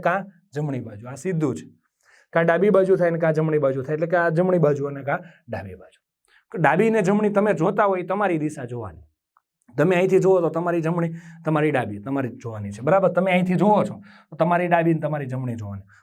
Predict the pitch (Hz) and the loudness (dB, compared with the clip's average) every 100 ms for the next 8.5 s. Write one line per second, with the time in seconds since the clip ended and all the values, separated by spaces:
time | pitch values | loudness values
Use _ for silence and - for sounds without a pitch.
0 | _ 147 160 160 156 143 139 131 120 117 | _ -2 0 -2 -6 -6 -6 -8 -10 -12
1 | 104 - _ _ _ _ _ 156 147 147 | -16 -20 _ _ _ _ _ 2 2 2
2 | 151 - 151 120 104 - - 90 - _ | 0 -2 -2 -2 -6 -14 -16 -18 -20 _
3 | _ - 147 180 170 165 - - - - | _ -2 2 4 2 0 -14 -20 -20 -10
4 | 139 135 135 127 117 117 170 - _ - | -2 0 0 -2 -6 -8 -10 -12 _ -4
5 | 135 139 139 135 131 147 147 147 143 - | -2 0 -4 -6 0 2 2 0 -4 -8
6 | 135 - 123 123 139 139 131 127 - - | -10 -8 -10 -8 -6 -4 -4 -6 -10 -20
7 | - - _ 190 220 226 233 240 226 214 | -20 -20 _ 4 4 2 2 2 2 2
8 | 226 214 220 214 | 2 2 2 0